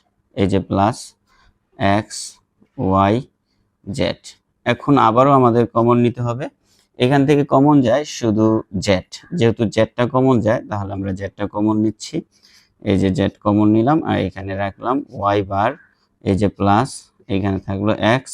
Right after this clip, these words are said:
এবং ওয়াই, আর জেড যেহেতু কমন নিছে এটা চলে আসছে। দেখো এটা আবার আরেকটা সূত্রের মধ্যে পড়ছে, এটা পড়ছে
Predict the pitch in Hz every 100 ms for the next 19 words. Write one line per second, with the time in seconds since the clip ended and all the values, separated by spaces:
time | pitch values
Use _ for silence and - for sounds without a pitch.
0 | 101 98 127 269 - _ _ _ _ -
1 | 98 90 - - _ _ _ _ _ _
2 | _ _ _ - 101 92 107 98 110 107
3 | 107 113 117 127 131 143 104 95 - 92
4 | 85 85 - 82 - _ _ _ - 143
5 | 147 113 120 120 127 117 113 - 120 113
6 | - 113 110 98 92 92 - 98 - 110
7 | 117 123 120